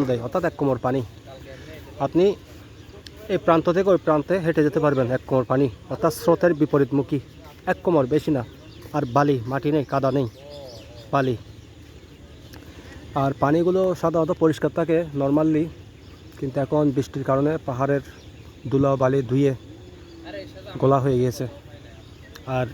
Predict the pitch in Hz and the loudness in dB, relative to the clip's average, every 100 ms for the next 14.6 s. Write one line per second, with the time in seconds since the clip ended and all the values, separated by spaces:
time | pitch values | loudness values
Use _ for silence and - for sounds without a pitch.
0 | - 165 143 156 151 165 160 - - - | -6 -4 0 2 4 4 0 -4 -18 -20
1 | - - - - - - - - - - | -20 -20 -20 -20 -20 -20 -20 -20 -20 -14
2 | - 139 156 123 143 156 151 156 151 - | -2 0 0 2 2 4 2 2 0 0
3 | 135 147 147 131 120 117 131 165 143 147 | -2 -2 -2 -4 -6 -6 -8 -8 -4 -2
4 | 170 - 160 160 147 151 - 170 170 165 | -2 0 0 0 -2 -2 0 2 4 2
5 | 143 160 156 156 160 147 139 131 - 127 | 2 2 2 2 2 2 2 2 -2 -2
6 | 127 123 175 156 127 147 127 139 127 139 | -2 -2 0 0 2 0 0 -2 -2 0
7 | 135 127 143 151 143 120 120 131 131 147 | 0 0 2 2 0 -2 -2 0 4 4
8 | 147 143 139 127 135 - - - - - | 4 0 -2 -2 -4 -6 -14 -20 -20 -20
9 | - 147 143 156 175 170 185 185 175 - | -8 -2 2 2 2 2 4 2 2 2
10 | 156 - - - - - - - - - | 0 0 -10 -12 -12 -12 -12 -12 -12 -12
11 | - - - - - 151 165 160 - - | -12 -12 -12 -6 0 4 6 4 2 -6
12 | - - - - - - - - - - | -10 -2 0 2 2 0 -2 -6 -12 -12
13 | - - - - - - - - - - | -14 -12 -12 -12 -14 -14 -16 -14 -16 -16
14 | - - - 135 143 | -16 -12 -2 0 4